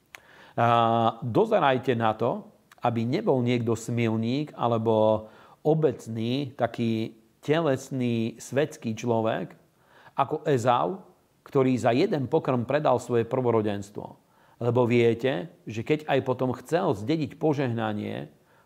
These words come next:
bol odvrhnutý, lebo nenašiel miesta obratu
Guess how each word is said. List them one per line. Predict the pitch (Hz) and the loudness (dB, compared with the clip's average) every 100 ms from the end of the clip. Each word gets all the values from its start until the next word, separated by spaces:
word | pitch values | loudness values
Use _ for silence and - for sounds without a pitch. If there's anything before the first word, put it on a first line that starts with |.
| - | -2
bol | 120 139 - | 2 2 2
odvrhnutý, | 156 151 143 123 120 120 117 117 - | 0 2 0 2 0 -2 -4 -4 -4
lebo | 123 107 117 | -4 -2 -2
nenašiel | 143 160 135 127 113 | -2 -4 -4 -2 -2
miesta | 120 143 - 120 143 | -2 -4 -4 -4 -2
obratu | 131 131 - | 0 0 -2